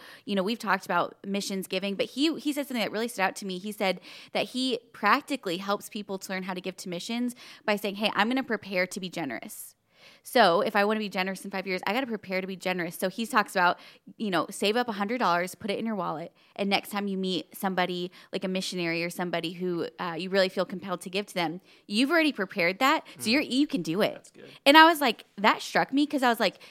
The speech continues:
Speaker 1: that could be for so many areas of our life. Like, man, I wanna be a generous person. Like, that's something that, you know, we, I want to be personally.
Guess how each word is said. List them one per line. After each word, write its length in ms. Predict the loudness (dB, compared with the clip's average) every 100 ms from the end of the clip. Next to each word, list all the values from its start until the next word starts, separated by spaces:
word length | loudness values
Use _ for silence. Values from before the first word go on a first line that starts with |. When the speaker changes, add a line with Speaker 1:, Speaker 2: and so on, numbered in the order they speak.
| _ 6
Speaker 1:
that 260 | 8 8
could 180 | 2 0
be 320 | 0 0 -4 -8
for 160 | -4 -4
so 300 | -4 2 2
many 220 | 4 0
areas 240 | 0 0 -2
of 80 |
our 140 | -2 -2
life. 340 | 0 -2 0
Like, 160 | -2 -2 -20 -2
man, 120 | 2 4
I 80 | 4
wanna 180 | 2
be 100 | 0
a 40 | -4
generous 320 | -2 -4 -8
person. 340 | -6 -6 -2 -4
Like, 140 | 0
that's 220 | 0 0
something 460 | -6 -6 -6 -4 -2
that, 240 | -2 -4 _
you 140 | -8 -4
know, 120 | -4
we, 160 | -4 -2
I 140 | 0
want 240 | 2 -2 -2
to 80 | -12
be 80 |
personally. 540 | -8 -6 -4 -4 -4